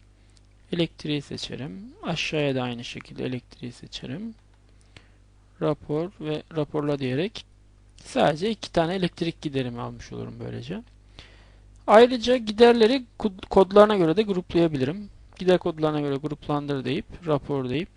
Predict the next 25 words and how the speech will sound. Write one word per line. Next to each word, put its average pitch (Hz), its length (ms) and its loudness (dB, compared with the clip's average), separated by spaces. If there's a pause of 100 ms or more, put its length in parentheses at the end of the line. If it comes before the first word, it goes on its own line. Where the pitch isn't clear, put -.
(300)
raporlarsam 139 680 -2 (1900)
görüldüğü 151 420 -2
gibi 156 240 -6
iki 190 260 -2
adet - 380 -4
elektrik 156 640 -4
giderim 147 360 -2 (220)
toplandı. 147 720 -2 (720)
Bir 180 80 -14
de 165 80 0
mutfak 165 420 0
giderim 127 300 -4
vardı. 151 240 -4
Yine 185 220 -4
dört 170 180 0
yüz - 100 -12
on 147 80 -6
sekiz 143 260 -12
getiriyle 208 320 -6
gider 151 220 -2
aldım. 139 280 -8 (1080)
Giderleri 262 480 8
personele 247 640 4
göre 202 300 6 (540)
sınıflandırabilirim. 151 1080 -2